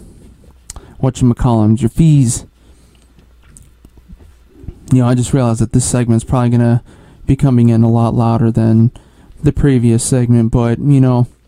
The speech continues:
I already recorded this, the whole thing once, and it went away on me, so I'm not doing that again. I'm just gonna, like I said, I don't like repeating myself, whether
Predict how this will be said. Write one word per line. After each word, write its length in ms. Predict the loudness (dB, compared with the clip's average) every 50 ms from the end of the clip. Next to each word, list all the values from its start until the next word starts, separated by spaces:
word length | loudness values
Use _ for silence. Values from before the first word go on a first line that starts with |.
| _ _ _ _ _ _ _ _ _ -20 _ -20 _ _ _ _ _ -8 -4
I 140 | -2 0
already 200 | 2 2 4 4
recorded 480 | 4 2 0 0 0 0 2 2 0 2
this, 300 | 2 0 0 0 -4 -8
the 160 | -6 -4 -2
whole 240 | 0 0 0 0 -2
thing 440 | -2 -2 -2 0 0 0 -2 -2 -2
once, 500 | -2 -2 0 0 0 -2 -4 -8 -14 -18 _ _ -20 -20 _ _ _ _ -20 _ _ _ _ _ _ -6
and 140 | -2 -2 0
it 40 |
went 180 | 0 0 0 0
away 200 | 0 0 0 0
on 120 | 0 2
me, 140 | 2 2 0
so 240 | 0 -2 -2 -2 -2
I'm 160 | 0 0 2
not 160 | 2 2 2
doing 220 | 2 2 2 2 2
that 160 | 2 0 0
again. 260 | -2 -4 -4 -6 -4
I'm 160 | -2 -2 0
just 160 | 0 0 -2 -2
gonna, 360 | -2 0 0 2 0 0 -2 -4 _ -20 -20 _ _ _ _ _ _ _ _ _ _ _ _ _ _ -20 -20 _ _ -20 -20 -20 _ _ _ -4
like 160 | -2 0 0 0
I 40 |
said, 200 | 0 0 -2 -2
I 120 | -2 0 2
don't 120 | 4 4 4
like 160 | 4 2 -2
repeating 320 | -2 -2 0 0 2 2
myself, 480 | 2 0 0 -2 -4 -6 -6 -6 -8 -10 -12 -12 _ -18 -20 -20 -18 -18 -18 -18 -18 -20 _ _ _ _ _ _ _ _ _ _ _ _ _ _ _ _ _ _ _ _ _ _ _ _ _ -20 -20 -20 -20 -12 -4
whether 420 | -2 0 0 2 0 0 0 0